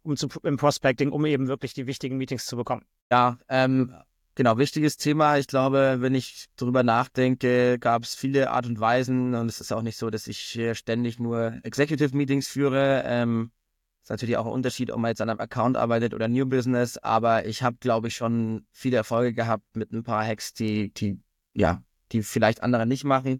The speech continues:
Speaker 2: Ein Hack davon ist auf jeden Fall, wie ich Executive Conference, Conferences, äh, geleveraged habe. Ähm,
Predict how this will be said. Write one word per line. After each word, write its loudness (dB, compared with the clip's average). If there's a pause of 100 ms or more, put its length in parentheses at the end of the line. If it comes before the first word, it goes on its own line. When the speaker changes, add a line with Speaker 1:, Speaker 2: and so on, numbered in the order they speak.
(140)
Speaker 2:
Ein -2
Hack 6
davon 6
ist 0
auf 0
jeden 2
Fall, 2
wie 2
ich -6
Executive -2
Conference, 0
Conferences, -2
äh, 2
geleveraged -2
habe. 2
Ähm, -2